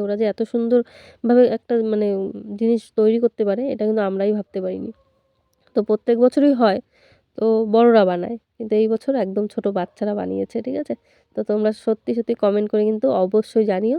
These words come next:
যে কুমিরটা কেমন হয়েছে। আর আজকে কিন্তু ভীষণই ঠান্ডা পড়েছে, সকাল থেকে ঠান্ডা তো পড়েইছে, সঙ্গে হাওয়া রয়েছে, আর সাত সকালে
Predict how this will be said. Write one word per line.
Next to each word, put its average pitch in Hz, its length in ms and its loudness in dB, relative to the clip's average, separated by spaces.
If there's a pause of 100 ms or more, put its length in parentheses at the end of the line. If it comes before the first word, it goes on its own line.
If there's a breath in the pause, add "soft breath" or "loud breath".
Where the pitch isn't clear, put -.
(120)
যে 196 60 -4 (100)
কুমিরটা 233 440 -2
কেমন 180 300 -6
হয়েছে। 185 280 -4 (920 soft breath)
আর 226 220 2
আজকে - 280 -4
কিন্তু 262 160 4 (120)
ভীষণই 262 460 6 (100)
ঠান্ডা 220 280 6 (100)
পড়েছে, 214 300 4 (160)
সকাল 220 280 2 (140)
থেকে 226 240 4 (200)
ঠান্ডা 214 400 0
তো 233 60 2 (120)
পড়েইছে, 214 440 4 (200)
সঙ্গে 214 360 4 (100)
হাওয়া 196 320 4
রয়েছে, 214 400 2 (720 soft breath)
আর 208 100 0 (120)
সাত 208 180 -2 (140)
সকালে 214 280 2